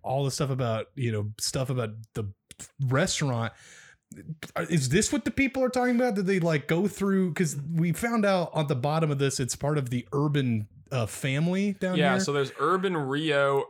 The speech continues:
Speaker 2: Urban Crust, wood-fired pizza, and also rooftop
Speaker 1: Rooftop.
Speaker 2: event spot.
Speaker 1: Yeah,
Speaker 2: And
Speaker 1: but
Speaker 2: that's the Urban family, but this is in Texas.
Speaker 1: Yeah, so, uh,
Speaker 2: But it did, they were, they were founded as a pizza.
Speaker 1: Mm-hmm.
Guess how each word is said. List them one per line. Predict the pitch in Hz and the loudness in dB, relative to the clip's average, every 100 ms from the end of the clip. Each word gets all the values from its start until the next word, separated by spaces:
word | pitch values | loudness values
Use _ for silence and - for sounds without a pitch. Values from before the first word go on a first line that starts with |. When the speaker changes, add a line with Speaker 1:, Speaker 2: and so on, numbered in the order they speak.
| - | -2
Speaker 2:
Urban | 143 160 156 143 | 0 0 -2 -2
Crust, | - - 139 139 - | -4 0 0 0 -2
wood-fired | 127 135 131 135 127 123 113 | -2 -2 -2 -2 0 -2 -6
pizza, | - 131 127 - 110 92 | -8 -6 -6 -6 -4 -2
and | 113 | -4
also | 131 - | -4 -4
rooftop | 113 104 131 160 156 127 | -4 -2 2 2 2 0
Speaker 1:
Rooftop. | 120 104 113 | 0 -2 -4
Speaker 2:
event | 120 123 - | -4 -4 -4
spot. | - - - - - - | -8 -8 -8 -8 -10 -6
Speaker 1:
Yeah, | 143 135 101 95 120 - | -2 -2 -2 -4 -8 -8
Speaker 2:
And | 117 120 | -4 -4
Speaker 1:
but | 117 | 0
Speaker 2:
that's | 143 - | -2 0
the | 165 - | -4 0
Urban | 151 143 135 | 0 0 -4
family, | 127 131 123 127 107 | -4 -4 -4 -4 -6
but | 113 | -4
this | 131 147 | -4 -4
is | 214 | -2
in | 143 127 | -4 -4
Texas. | 123 123 - 101 98 - - - - - - _ - | -4 -2 -4 -8 -8 -8 -8 -10 -16 -20 -20 _ -4
Speaker 1:
Yeah, | 202 - | -2 -2
so, | - 190 175 151 | -2 0 0 -2
uh, | - 127 | -8 -2
Speaker 2:
But | 139 151 | 0 0
it | 131 | 0
did, | 151 196 151 139 | 0 -2 -2 -2
they | 147 | -2
were, | 135 123 156 170 165 143 - - - | -2 -2 0 2 0 -2 -10 -20 -16
they | 123 131 131 | -2 0 2
were | 120 147 151 | 0 0 0
founded | - 131 135 123 113 | -2 -2 0 -2 -2
as | 113 117 - | -2 -4 -6
a | 104 | -8
pizza. | 98 - 123 113 - 101 92 - - | -8 -10 -10 -8 -8 -8 -10 -16 -6
Speaker 1:
Mm-hmm. | 165 160 135 113 | -2 0 -2 -6